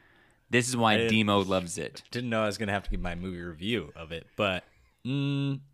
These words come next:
Speaker 2: it's definitely, like, takes place around the holiday and sort of encompasses the spirit of, like, giving.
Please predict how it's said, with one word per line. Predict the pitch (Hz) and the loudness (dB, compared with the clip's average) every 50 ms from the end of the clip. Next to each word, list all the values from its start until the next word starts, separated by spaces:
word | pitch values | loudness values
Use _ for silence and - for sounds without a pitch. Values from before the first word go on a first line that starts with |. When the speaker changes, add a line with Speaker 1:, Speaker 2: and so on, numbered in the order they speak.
| _ _ _ _ | _ _ _ _
Speaker 2:
it's | - 107 - - | -12 -12 -12 -2
definitely, | - - 131 147 - 185 170 175 175 175 170 - - _ - | 2 4 4 4 4 4 4 6 6 6 4 0 -4 _ -4
like, | 113 107 101 87 - _ _ _ _ _ _ _ _ _ _ | -2 -2 -2 -2 -4 _ _ _ _ _ _ _ _ _ _
takes | - - 117 - | -4 -4 -4 -2
place | - 123 117 - | 0 -2 -2 -2
around | - 82 92 82 85 87 92 95 101 104 107 110 110 - - _ _ | -4 -6 -6 -4 -4 -2 -2 0 0 0 -2 -2 -4 -8 -12 _ _
the | - | -12
holiday | 101 - - 107 101 95 85 78 76 73 71 73 82 101 117 - _ _ _ _ _ _ _ _ _ _ _ _ _ | -8 -2 0 2 2 2 0 -2 -8 -10 -10 -8 -8 -8 -8 -10 _ _ _ _ _ _ _ _ _ _ _ _ _
and | - 87 85 80 80 | -14 -12 -12 -12 -12
sort | - - 92 87 | -10 -8 -8 -8
of | 85 80 | -8 -10
encompasses | 87 85 80 - - 120 107 - 117 - - 120 110 98 | -12 -12 -12 -8 -6 -6 -6 -4 -6 -6 -4 -4 -4 -4
the | 101 104 | -4 -6
spirit | - - - 110 110 104 104 98 | -6 -6 -6 -4 -2 -2 -2 -2
of, | 92 85 | -4 -4
like, | 95 92 87 - - - _ _ _ _ _ _ 127 113 | -4 -4 -6 -6 -10 -18 _ _ _ _ _ _ -16 -8
giving. | - 185 180 156 127 123 101 92 87 82 82 80 | -4 -4 -4 -2 -2 -2 -2 -2 -4 -6 -10 -14